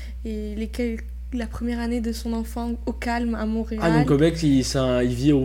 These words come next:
Speaker 2: autour du
Speaker 1: Ah oui,
Speaker 2: monde,
Speaker 1: oui,
Speaker 2: quoi.
Speaker 1: il vit autour du monde. Enfin,
Speaker 2: Bah, tu
Speaker 1: il,
Speaker 2: vois, c'est, c'est,
Speaker 1: c'est un
Speaker 2: c'est ça,
Speaker 1: truc
Speaker 2: c'est la même
Speaker 1: de,
Speaker 2: mentalité que l'auteur dont je te
Speaker 1: ouais.
Speaker 2: parlais. C'est
Speaker 1: Genre,
Speaker 2: génial.
Speaker 1: il, il, jamais il reste plus de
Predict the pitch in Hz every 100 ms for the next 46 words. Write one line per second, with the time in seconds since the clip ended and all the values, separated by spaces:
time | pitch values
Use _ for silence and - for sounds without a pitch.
0 | 131 131 131 262 320 330 294 233 247 254
1 | 262 285 262 294 302 262 - 143 - 196
2 | 220 226 156 165 151 143 247 233 233 202
3 | 190 160 151 143 160 - 151 151 151 175
4 | 180 156 139 131 131 135 127 160 151 247
5 | 254 262 254 143 - - - 247 254 285
6 | 277 254 240 233 226 233 226 233 240 240
7 | 269 269 330 285 285 - - 269 226 240